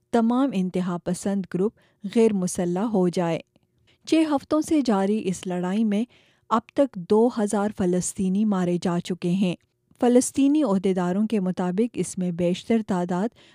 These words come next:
عام شہریوں کی ہے۔ دوسری جانب اسرائیل کے اب تک چونسٹھ فوجی اور تین شہری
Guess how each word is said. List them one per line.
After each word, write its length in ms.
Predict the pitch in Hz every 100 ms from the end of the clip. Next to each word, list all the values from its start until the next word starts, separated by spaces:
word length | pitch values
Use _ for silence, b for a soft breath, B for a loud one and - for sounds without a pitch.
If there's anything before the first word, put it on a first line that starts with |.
| b
عام 240 | 185 190 220
شہریوں 520 | 233 185 175 180 180
کی 220 | - 180 202
ہے۔ 160 | 175 - _ _ b b
دوسری 320 | 247 285 359
جانب 380 | 349 320 330 262 -
اسرائیل 480 | 180 185 180 185
کے 220 | 196 233 233 -
اب 120 | 196 -
تک 260 | - 214 - _ _
چونسٹھ 580 | - 233 247 - 294 -
فوجی 400 | - 180 180 208 277 b b b
اور 180 | 233 240 -
تین 200 | 285 277
شہری 400 | - 180 180 208